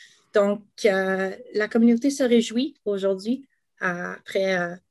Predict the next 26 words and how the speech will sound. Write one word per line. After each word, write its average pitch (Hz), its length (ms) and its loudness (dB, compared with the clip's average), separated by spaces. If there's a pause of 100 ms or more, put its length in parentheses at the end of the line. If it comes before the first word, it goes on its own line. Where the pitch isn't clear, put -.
(320)
ça 208 140 -6
fait 240 140 4
vingt 277 280 2
ans 285 100 6
que, 269 160 2 (280)
<laughs> - 220 -2
vingt 285 280 6
ans 311 140 4
qu'il, 254 220 0
qu'il, - 280 -8
qu'il 247 200 -2
demande, 233 500 4
ça, 220 220 -2
puis 202 300 -10
ça 208 160 -6
fait 220 140 -4
six 214 320 -6
ans 233 120 0
qu'il 233 100 -8
y 208 40 2
a 196 40 0
l'infrastructure. 196 800 -6 (100)
Donc, 185 220 -12 (100)
euh, 190 140 -8 (240)
on, 190 360 -12 (120)
on 185 420 -20